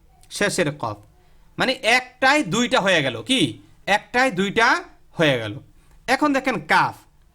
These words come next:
কাফটা লক্ষ্য করেন, এটা হলো পূর্ণ কাফ, তাই না? এই যে পূর্ণ, পূর্ণ কাফ, পূর্ণ কাফ। এখন শব্দের শুরুতে কাফ কিন্তু এরকম আসে, এই দেখেন, এই, এটা শব্দের শুরুতে আসে।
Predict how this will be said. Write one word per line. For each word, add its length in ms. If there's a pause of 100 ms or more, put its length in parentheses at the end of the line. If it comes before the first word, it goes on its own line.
(200)
কাফটা 260
লক্ষ্য 260
করেন, 220 (1040)
এটা 180
হলো 140
পূর্ণ 380
কাফ, 240
তাই 140
না? 140 (320)
এই 100
যে 80
পূর্ণ, 380 (640)
পূর্ণ 320 (560)
কাফ, 260 (1040)
পূর্ণ 300
কাফ। 240 (320)
এখন 240
শব্দের 420
শুরুতে 360
কাফ 280
কিন্তু 220
এরকম 280
আসে, 220
এই 80
দেখেন, 260 (2000)
এই, 200 (360)
এটা 160
শব্দের 380
শুরুতে 320
আসে। 280